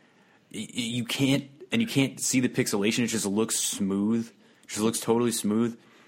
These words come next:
Like, that was the first time I thought, "Oh shit, this is next gen. Like, this is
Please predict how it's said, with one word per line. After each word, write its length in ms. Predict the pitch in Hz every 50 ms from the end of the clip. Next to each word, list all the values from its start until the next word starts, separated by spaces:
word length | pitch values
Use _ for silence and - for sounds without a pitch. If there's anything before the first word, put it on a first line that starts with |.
| _ _ - - - -
Like, 240 | 98 95 87 - - _ _ _ _
that 120 | - 123 147
was 120 | 160 143
the 80 | 120 110
first 240 | - 120 117 - -
time 120 | 117 107
I 60 | 101
thought, 220 | - 104 98 92 -
"Oh 180 | 113 113 107 92
shit, 240 | - - 107 90
this 160 | 90 - - 117
is 140 | 104 87
next 260 | 90 95 92 - - -
gen. 260 | - - 82 82 - -
Like, 120 | 92 87
this 220 | - 135 127 -
is 380 | 127 113 104 92 - - - -